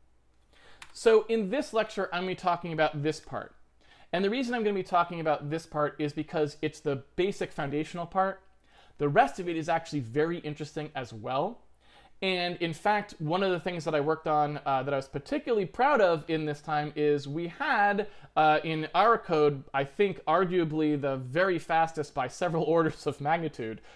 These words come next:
normal mapping capture system, uh, that people had made. And so that first part was really exciting too, but in order to <laughs> get to that part,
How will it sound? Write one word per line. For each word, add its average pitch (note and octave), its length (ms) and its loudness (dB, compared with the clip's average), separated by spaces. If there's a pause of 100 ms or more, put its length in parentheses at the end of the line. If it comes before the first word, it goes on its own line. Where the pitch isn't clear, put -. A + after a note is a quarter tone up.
(120)
normal E3+ 340 4
mapping D3 540 0 (260)
capture F3 640 2
system, B2 540 -6 (360)
uh, D#3 240 6
that E3 180 0
people D#3+ 300 0
had C3+ 260 -4
made. D3+ 480 -2
And C#3 180 -6
so E3 280 2
that F#3+ 360 4
first D4+ 320 -4
part D3+ 280 0
was D3+ 160 -2
really D3+ 180 2
exciting C3+ 440 -4
too, E3+ 480 0 (280)
but E3 240 4
in F#3 140 4
order G#3 240 2
to E3+ 160 -4
<laughs> - 20 0
get A3+ 320 -2
to E3 120 -4
that F3 340 0
part, D3 300 -2